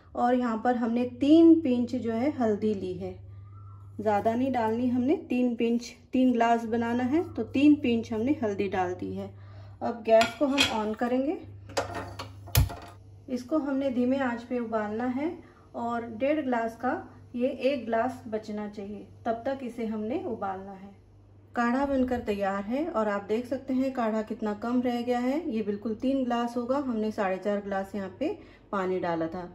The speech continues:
तीन ग्लास काढ़ा बनाने के लिए, तो एक ग्लास के लिए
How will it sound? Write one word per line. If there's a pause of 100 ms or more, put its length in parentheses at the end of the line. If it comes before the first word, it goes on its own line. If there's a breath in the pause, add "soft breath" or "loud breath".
तीन
ग्लास
काढ़ा
बनाने
के
लिए, (400 loud breath)
तो
एक
ग्लास
के
लिए